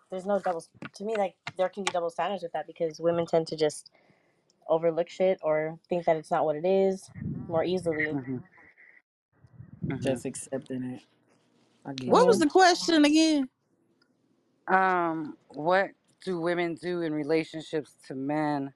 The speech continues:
Speaker 2: that they need to stop doing? This dog, he just
Speaker 3: They
Speaker 2: said
Speaker 3: be
Speaker 2: he gonna
Speaker 3: being
Speaker 2: poop for him.
Speaker 3: their ass. Y'all need to start doing that too. Start hitting your man.
Speaker 4: Stop, s-, stop trying to make him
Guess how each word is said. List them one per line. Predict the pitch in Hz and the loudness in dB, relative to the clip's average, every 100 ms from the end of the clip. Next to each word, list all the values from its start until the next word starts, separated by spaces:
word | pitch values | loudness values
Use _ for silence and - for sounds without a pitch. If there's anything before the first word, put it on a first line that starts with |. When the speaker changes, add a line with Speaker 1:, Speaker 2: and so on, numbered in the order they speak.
| _ _ _ - | _ _ _ -10
Speaker 2:
that | 147 | -4
they | 151 | -2
need | 147 147 | 0 -2
to | |
stop | 139 - 151 131 | -4 -2 0 0
doing? | 123 139 135 127 123 _ _ _ _ _ _ _ _ _ _ _ _ | -4 -4 -4 -6 -10 _ _ _ _ _ _ _ _ _ _ _ _
This | 151 180 - | -20 -20 -14
dog, | 131 127 123 - | -12 -12 -14 -20
he | |
just | 170 151 - | -20 -16 0
Speaker 3:
They | 147 | 2
Speaker 2:
said | |
Speaker 3:
be | 175 | 4
Speaker 2:
he | |
gonna | 165 | 6
Speaker 3:
being | 170 | 8
Speaker 2:
poop | 160 160 180 | 8 8 8
for | 226 | 6
him. | |
Speaker 3:
their | 175 | 2
ass. | 170 - - - _ _ _ | -2 -10 -20 -20 _ _ _
Y'all | 131 | -10
need | 160 208 | -6 -4
to | |
start | - 156 147 | 0 0 0
doing | 151 156 | -4 -4
that | 202 202 | -4 -4
too. | - 202 135 | -6 -8 -4
Start | 170 170 | -2 0
hitting | 185 160 | 0 -2
your | 143 | -2
man. | 147 139 | -2 4
Speaker 4:
Stop, | 208 208 - | 6 6 2
s-, | 202 - - - - | -12 -10 -12 -16 -18
stop | - - 226 220 220 | -14 2 4 4 2
trying | - 220 208 208 196 185 185 - | -6 -2 -2 -2 -6 -10 -14 -8
to | 202 180 170 160 156 - - _ _ _ _ _ _ _ - _ _ _ _ _ _ _ _ _ _ _ _ - | -4 -4 -4 -6 -10 -14 -20 _ _ _ _ _ _ _ -20 _ _ _ _ _ _ _ _ _ _ _ _ -16
make | 175 190 214 - | -4 -2 -2 -2
him | 214 185 175 175 175 | -4 -2 -4 -8 -12